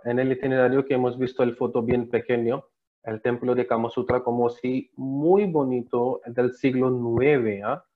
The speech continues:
Estamos hablando del siglo nueve, más de mil doscientos años tan viejo. Y sobre de, mira aquí que veas, ah, pequeñas, tiene dibujo, diseño de las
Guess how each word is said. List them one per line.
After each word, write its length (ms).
Estamos 440
hablando 380
del 140
siglo 320
nueve, 600
más 300
de 80
mil 160
doscientos 480
años 320
tan 200
viejo. 300
Y 80
sobre 360
de, 320
mira 240
aquí 300
que 140
veas, 360
ah, 100
pequeñas, 720
tiene 320
dibujo, 480
diseño 480
de 160
las 340